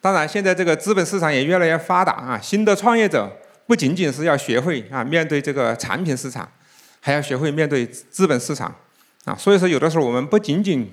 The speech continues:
关注啊，这个产品市场的竞争格局，我们也会关注啊，资本市场的竞争格局啊。有的项目它拿到了很多这个主流这个机构的投资啊，这样的这个项目，嗯，它就具有很大的优势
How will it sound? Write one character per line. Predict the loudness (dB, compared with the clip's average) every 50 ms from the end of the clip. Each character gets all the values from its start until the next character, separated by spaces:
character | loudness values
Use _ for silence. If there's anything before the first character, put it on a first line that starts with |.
| -10 _
关 | 0 0 2 2 0
注 | 0 0 0 0 -2 -6
啊， | -10 -10 -10 -12 -10 -6
这 | -4 -4 -2
个 | 0 -2 -2 -2
产 | -2 -2 0 0 2
品 | 2 0 0
市 | 0 -2 -2
场 | -2 -2 -2
的 | 0
竞 | 0 0 -2 -2
争 | -2 -2
格 | -2 -2 -2 -2
局， | -2 -6 -8 -8 -12 _ _ _ _ _ _ _ _ _ _
我 | 0 2
们 | 2 4
也 | 4 2 2
会 | 2 0 0
关 | 0 0 -2 -2
注 | -2 -4 -6
啊， | -6 -6 -6 -8
资 | -6 -2 0 0
本 | 2 2 0
市 | -2 -2 -2
场 | 0 0
的 | 0 0
竞 | -2 -2 -4
争 | -4 -4 -2
格 | -2 -2 -2
局 | -4 -6 -8 -10 -12 -18 _ -20 -20 -20 _ _ _ _ -4
啊。 | -2 0
有 | 4 4 4 4
的 | 4 4
项 | 2 2 2
目 | 2 0 0
它 | 2 2 2 2 0 -2 -8 -16 -20 -20 _ _ _ _
拿 | 0 2 2 4
到 | 4 4 4
了 | 4 2
很 | 0 0 -2 0
多 | 0 0 2
这 | 2
个 | 2 0 0
主 | 0 -2 -2 0
流 | 0 0 0 -2
这 | -2 -2 0
个 | 2 0 0
机 | 0 0 -2
构 | 0 2 2
的 | 0 0
投 | 0 0 -2 -2
资 | -2 0 -2 -2
啊， | -2 -4 -8 -10 -10 -14 _ _ _ _ _
这 | 2 2 2
样 | 2 2
的 | 0
这 | -2 -2 -2
个 | -2 -2
项 | -2 -2 -2 -2
目， | -2 -2 -4 -6 -8
嗯， | -12 -14 -14 -16 -20 -20 _ _ _ _ _
它 | -4 -2 -2
就 | -2 -2
具 | -4 -2 -2
有 | -2 -2 -2
很 | -4 -6 -6 -2
大 | -2 -2
的 | -2 -2
优 | -2 -2 -2
势 | -2 -2 -4